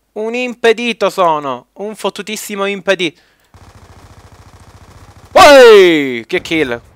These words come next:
Tanto quanto sono? Tre nove. Wow, nemmeno tanto in negativo, ma comunque. Ehm, qualcuno mi fa mirare da qualche parte? Ah, quelli sono nemico! Mi arrivo a prendere io! Il Guardian, il Guardian. Dai, fatemi prendere sto Guardian di merda.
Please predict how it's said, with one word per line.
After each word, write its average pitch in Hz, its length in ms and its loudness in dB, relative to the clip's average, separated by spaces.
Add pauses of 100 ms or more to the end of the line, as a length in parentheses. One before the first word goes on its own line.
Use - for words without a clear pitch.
(160)
Tanto 214 180 -6
quanto 165 240 -4
sono? 214 400 -2 (160)
Tre 175 160 0
nove. 165 540 2 (440)
Wow, 113 280 -6
nemmeno 123 260 -18
tanto 123 300 -14
in 123 80 -20
negativo, 135 400 -20
ma 85 100 -20
comunque. - 340 -20 (840)
Ehm, 110 300 -14 (440)
qualcuno 139 460 -16
mi 123 140 -16
fa 123 280 -6 (140)
mirare 131 420 -6
da 131 120 -12
qualche 120 240 -16
parte? 160 460 -10 (1400)
Ah, 233 140 4
quelli 254 180 2
sono 233 180 0
nemico! 233 440 0 (200)
Mi 233 160 -4
arrivo 269 200 4
a 269 140 6
prendere 262 400 4
io! 247 240 2 (960)
Il 226 80 -14
Guardian, 156 340 -2
il - 220 -20
Guardian. 139 300 -12
Dai, 123 120 -10
fatemi 135 240 -12
prendere 147 240 -8
sto - 120 -14
Guardian 143 300 -4
di 131 80 -16
merda. 113 340 -10